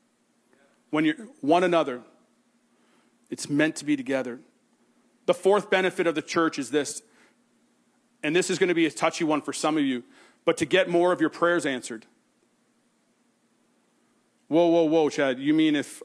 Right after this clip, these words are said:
I come to church, I get more of my prayers answered? What we're gonna talk to and explain a little bit here is how this works.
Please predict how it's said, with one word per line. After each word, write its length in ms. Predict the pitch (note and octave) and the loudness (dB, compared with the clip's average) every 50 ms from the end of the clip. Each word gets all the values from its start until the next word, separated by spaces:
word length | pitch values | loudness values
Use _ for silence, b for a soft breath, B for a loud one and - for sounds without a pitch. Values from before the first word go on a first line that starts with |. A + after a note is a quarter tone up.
| - _ | -12 _
I 120 | - C#3 C3 | -4 -4 -2
come 200 | - D3+ D3 C#3 | -2 -2 -2 -2
to 40 | C3 | -2
church, 300 | - - D3 C#3 - C#3 | -2 -2 -2 -2 -2 -2
I 20 | |
get 140 | A#2+ C3+ C3 | -4 -2 -2
more 140 | B2+ C3 C3 | -2 0 0
of 40 | B2 | 0
my 100 | B2+ A#2+ | -2 -4
prayers 320 | - - C3 C3 C3+ B2+ | -4 -4 -2 -2 -2 -2
answered? 360 | C#3+ C#3+ C#3 - D#3 D#3+ F#3+ - b b b b b b b b b b b _ _ _ - - _ _ _ _ _ - | -4 -6 -6 -6 -6 -6 -6 -8 b b b b b b b b b b b _ _ _ -20 -20 _ _ _ _ _ -12
What 280 | - D3 D#3 F#3 E3+ | -2 2 2 2 4
we're 100 | E3+ F3 | 2 2
gonna 140 | E3+ E3+ D#3+ | 0 0 0
talk 280 | - E3 D#3+ E3 D#3+ - | 0 2 2 2 0 0
to 140 | - E3 D3+ | 0 0 0
and 80 | C#3+ C#3 | 0 0
explain 340 | - - - D3+ D#3 D3+ | -4 -4 -2 -2 0 0
a 60 | D3 C#3+ | 0 2
little 180 | C#3+ D3 C#3 | 2 0 0
bit 160 | C3 C3+ B2+ | 0 -2 -2
here 160 | - C#3+ C#3+ C3+ | -2 -2 -2 -2
is 80 | B2+ | 0
how 160 | - C#3+ C#3+ | 0 0 0
this 220 | C#3 C#3 C3 - - | 0 0 -2 -4 -4
works. 420 | C3+ B2+ A#2 - - - - - | -4 -4 -4 -6 -10 -16 -20 -20